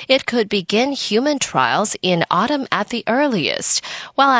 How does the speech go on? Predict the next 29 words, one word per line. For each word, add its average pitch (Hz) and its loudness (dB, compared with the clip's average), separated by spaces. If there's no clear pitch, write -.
Academia 160 2
Sinica 156 0
says 160 0
its 233 0
clinical 123 -2
trials 147 0
could 208 -4
begin 214 0
by 277 0
the 277 -2
end 143 -2
of 151 -4
this - 0
year. 220 0
Health 226 2
Minister 185 2
Chen 143 -2
Shizhong 156 0
is 147 0
being 202 0
reported 175 0
as 202 -2
saying 254 -2
that 165 -2
Taiwan 185 0
could 262 -2
have 190 -2
the 247 -6
capacity 214 0